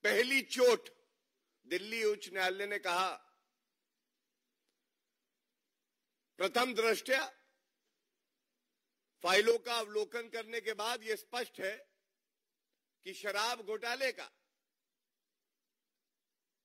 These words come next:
अगर आरोपी कोई है तो वो आप हैं", और उनको राहत नहीं मिली। उसके बाद ईडी कोर्ट गए, उन्होंने कहा, "ईडी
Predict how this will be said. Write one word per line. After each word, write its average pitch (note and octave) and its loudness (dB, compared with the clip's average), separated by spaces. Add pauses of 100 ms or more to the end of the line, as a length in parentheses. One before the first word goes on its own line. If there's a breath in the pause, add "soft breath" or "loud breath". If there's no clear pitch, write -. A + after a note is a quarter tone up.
(1300)
अगर G#3 -4
आरोपी A3+ 0
कोई A#3+ -2
है F#3 -2 (1600)
तो G3 -6
वो G#3+ 0
आप G#3 0
हैं", B2 -14 (960)
और F#3 -8
उनको G#3+ -6
राहत G3+ -2
नहीं F3+ -6
मिली। A2 -14 (1160)
उसके G3+ -4
बाद B3+ -2
ईडी B3 -8
कोर्ट B3+ -2
गए, F#3 -8 (1500)
उन्होंने B3 -6
कहा, B3+ 0 (140)
"ईडी A#3+ -8